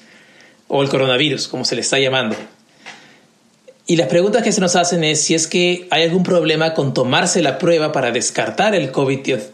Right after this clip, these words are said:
diecinueve o recibir tratamiento para el covid diecinueve, y si esto, y de manera alguna, afectará la situación inmigratoria de una persona ahora o en el futuro. Queremos decir que todos,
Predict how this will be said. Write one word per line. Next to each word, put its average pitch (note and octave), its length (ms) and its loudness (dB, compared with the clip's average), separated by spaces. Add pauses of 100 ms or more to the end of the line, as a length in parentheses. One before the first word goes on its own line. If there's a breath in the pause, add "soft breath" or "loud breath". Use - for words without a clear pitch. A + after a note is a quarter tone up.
diecinueve C3+ 720 0 (300 loud breath)
o F3 120 4
recibir F#3+ 380 2
tratamiento F3 600 0
para C#3 120 0
el A#2 100 -4
covid C#3+ 280 0
diecinueve, C3 680 -2 (220)
y D#3+ 100 0
si E3 260 2
esto, G#3+ 640 -2
y E3+ 180 -2 (520)
de C#3 180 2
manera C#3+ 240 2
alguna, E3+ 640 0 (560)
afectará D3+ 840 0 (420 loud breath)
la E3 80 0
situación E3+ 380 0
inmigratoria E3 400 2
de D#3+ 60 2
una D#3 100 -2
persona D3 400 0
ahora E3 800 0
o D3 120 2
en C3+ 80 2
el B2+ 100 0
futuro. C3 400 -2 (1900 soft breath)
Queremos G#3 320 2
decir G3 200 0
que F3 120 0
todos, E3+ 680 0